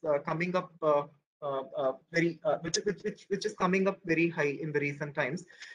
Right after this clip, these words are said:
Uh, it's in scheduling flight takeoffs and landings, especially on very busy, uh, airports, right? By scheduling, we refer to the order in which different flights take off and land, uh, in different runways in an airport.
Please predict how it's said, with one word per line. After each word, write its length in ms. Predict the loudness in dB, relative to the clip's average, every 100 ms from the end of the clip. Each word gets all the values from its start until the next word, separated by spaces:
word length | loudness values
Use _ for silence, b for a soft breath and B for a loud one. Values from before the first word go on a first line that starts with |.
| B
Uh, 80 | 6
it's 160 | 6 0
in 120 | 0
scheduling 680 | 6 6 8 4 4 2 -2 2
flight 320 | 6 6 8
takeoffs 440 | 6 8 6 6
and 120 | 2 4
landings, 480 | 4 4 -2 -4 _
especially 400 | -2 2 2 6
on 140 | 6 6
very 200 | 2 2
busy, 520 | 0 0 -2 -2 -4 _
uh, 180 | 2 2 6
airports, 480 | 6 6 -2 -4 -2
right? 180 | -2 -2 B B
By 120 | 6 10
scheduling, 520 | 10 8 4 0 4
we 80 | 6
refer 220 | 6 4
to 120 | 4
the 100 | 8
order 280 | 10 10 8
in 140 | 6
which 180 | 2 -2
different 380 | -6 -4 -4 -2
flights 300 | 0 0 0
take 240 | -2 2
off 160 | 0 0
and 140 | -6 0
land, 320 | 2 2 -6 _ _ _ 6
uh, 240 | 8 6 4
in 120 | 2
different 400 | 2 4 4 4
runways 420 | 2 6 6 6 2
in 80 |
an 100 | -2 -4
airport. 520 | -2 -4 0 0 0